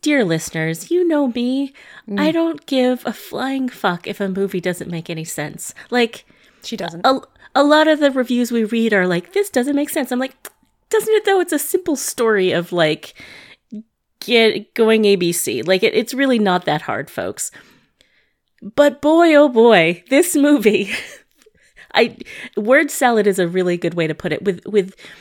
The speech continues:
Speaker 1: scenes in it that, that I don't understand why they stayed in the movie. Uh,
Speaker 2: <laughs>
Speaker 1: they didn't have anything to do with anything.
Speaker 2: They didn't.
Speaker 1: Um,
Speaker 2: <laughs> And they
Speaker 1: yeah.
Speaker 2: would just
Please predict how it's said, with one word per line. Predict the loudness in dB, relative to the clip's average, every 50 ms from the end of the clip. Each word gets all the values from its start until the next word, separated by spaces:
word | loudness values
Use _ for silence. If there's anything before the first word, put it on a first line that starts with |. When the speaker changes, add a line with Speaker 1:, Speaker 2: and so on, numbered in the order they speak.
| -20 _ _ _ -18
Speaker 1:
scenes | -14 -10 -8 -4 -2 -2 -2 -2 -2
in | -2 -2
it | -2 -2 -4 -2
that, | -2 -2 -2 -2 _ _ -20 _ _ _ _ _ _ _ _ _ _ _ -2
that | -2 0 0 2
I | 0 0 2
don't | 2 0 0 0
understand | 0 0 0 -2 -4 -4 -4 -4 -2 -2 0
why | 0 0 -2
they | -2 -2 -4
stayed | -4 -2 -2 -2 -2 -2
in | -4 -6 -6
the | -6 -6
movie. | -4 -4 -4 -4 -4 -4 -4 -4 -4 -4 -6 -8 _ _ _ -20 _ _ -4
Uh, | -2 0 0 0 0 0 -2 -4 -2
Speaker 2:
<laughs> | 0 2 2 2 4 2 0 2 4
Speaker 1:
they | 4 4 4 4 4
didn't | 2 0 -2 -2 -2
have | -4 -2 -2 -2 0 0
anything | 0 0 0 -2 -2 -4 -4 -4
to | -4 -8
do | -10 -8 -6 -6 -4 -2
with | -2 -2 -4 -4 _ _ _ _ _ _ _ _ _
anything. | -10 -6 -4 -2 0 2 2 2 2 2 0 -2 -2 -2 -2 0 0 0 -2 -2 -4 -8 -14 _ -6
Speaker 2:
They | -4 -4 -4 -2
didn't. | -2 -2 -2 -2 -6 -10 -8
Speaker 1:
Um, | -6 -4 -4 -4 -4 -4 -6 -8 -10 -12 _
Speaker 2:
<laughs> | _ _ _ -20 _ _ _ _ -20 -16 _ -2 0 0 0 -2 _ _ -20 -20 -18 -8 -2 0 0
And | 2 2
they | 2 2
Speaker 1:
yeah. | 2 2
Speaker 2:
would | 0 0
just | 0 -2 -2 -4 -8